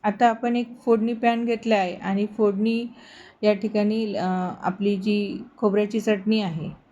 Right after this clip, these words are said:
त्या चटणी, खोबऱ्याच्या चटणीवर आपण फोडणी टाकणार आहोत. त्यासाठी जिरे, मोहरी, हिंग आणि कढीपत्त्याची फोडणी मी आता, ही जी काही खोबऱ्याची चटणी बनवली आहे, त्या ठिकाणी, त्या खोबऱ्याच्या चटणीवर या ठिकाणी मी टाकली आहे.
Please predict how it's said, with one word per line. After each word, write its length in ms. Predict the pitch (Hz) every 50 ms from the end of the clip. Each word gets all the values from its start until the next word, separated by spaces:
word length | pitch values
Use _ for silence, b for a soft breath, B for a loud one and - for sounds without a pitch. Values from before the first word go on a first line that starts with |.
| _ -
त्या 140 | 202 190 190
चटणी, 440 | 208 202 190 190 - 208 214 233 226 240 233 233 - - - - 202 185
खोबऱ्याच्या 440 | - 233 214 196 214 220 214 233 233
चटणीवर 460 | 214 226 214 202 208 214 214 220 220
आपण 380 | 220 202 196 196 220 233 277 294 - B B B B B B B B B B B B _
फोडणी 360 | - 254 240 226 214 240 247 233
टाकणार 380 | 226 190 185 - 196 170 156
आहोत. 140 | 151 156 151
त्यासाठी 680 | 151 190 196 202 196 220 220 202 220 226 226 220 226 214
जिरे, 500 | 196 190 220 220 208 214 214 208 220 254 - - _ _ _ _ _ -
मोहरी, 560 | 208 208 208 202 208 202 214 214 208 202 226 220 - _ _ _ _ _ _ _
हिंग 260 | 226 226 220 220 220 208 202 196 196 196 - _ _ _
आणि 200 | - 208 214 220
कढीपत्त्याची 720 | 220 226 226 208 220 214 - 208 196 196 - 202 196 240 254
फोडणी 640 | - - 233 214 202 185 196 214 220 190 180 220 - - _ _ _ _ _ _ _ _ 202
मी 240 | 208 214 220 214
आता, 360 | 208 196 190 190 220 220 247 262 - B B B B B B B B B
ही 100 | - 220
जी 140 | 202 214 233
काही 260 | 226 233 220 226 226
खोबऱ्याची 440 | 240 240 208 196 214 214 208 208 220
चटणी 340 | 208 226 220 202 208 214 226
बनवली 420 | 214 220 214 208 208 208 208 202
आहे, 200 | 190 160 139 151
त्या 180 | 156 - - 190
ठिकाणी, 520 | 185 190 - - 208 190 196 190 196 214
त्या 140 | 208 214 208 208
खोबऱ्याच्या 460 | - 208 190 185 190 190 185 202 208 196
चटणीवर 500 | 214 208 185 165 - 214 202 202 202 196
या 140 | 190 185
ठिकाणी 420 | 180 175 196 185 190 185 185 185 196
मी 140 | 196 202 190
टाकली 440 | 190 196 185 190 - - 175 160
आहे. 100 | 123 -